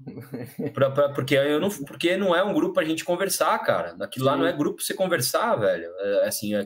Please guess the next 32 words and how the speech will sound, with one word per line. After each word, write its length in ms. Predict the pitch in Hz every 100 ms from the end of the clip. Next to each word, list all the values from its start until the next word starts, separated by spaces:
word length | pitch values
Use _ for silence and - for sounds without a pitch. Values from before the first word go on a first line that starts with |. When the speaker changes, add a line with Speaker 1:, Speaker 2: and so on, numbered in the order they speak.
| -
Speaker 2:
tem 240 | 127 170
muito 320 | 143 120 123 -
que 60 |
foi 140 | 170 170
falado 380 | 190 170 180
lá, 320 | 160 143 180 - _ _ _ -
né? 220 | 110 135 _ _ _ _ _ -
É, 260 | 104 101 - - -
Speaker 1:
É. 220 | 110 104
Speaker 2:
é, 40 | 107
aquilo 260 | - 127
lá 60 | 165
é 40 |
um 80 | 196
grupo 200 | 165 202
pra 140 | 214
você 240 | 208 202 208
pegar 280 | 208 156 180
informação, 640 | 180 160 135 - 151 196
fazer 200 | 139 143
alguma 260 | 165 151
pergunta, 540 | 139 107 113 147 185 -
pra 120 | 127
você 180 | 120 135
tirar 180 | 131 143
alguma 240 | 147 139
dúvida 340 | 117 127 180 220
e 60 |
tá 100 | 226
tudo 180 | - 233
certo, 460 | - 147 175 135 104
né? 200 | 113 147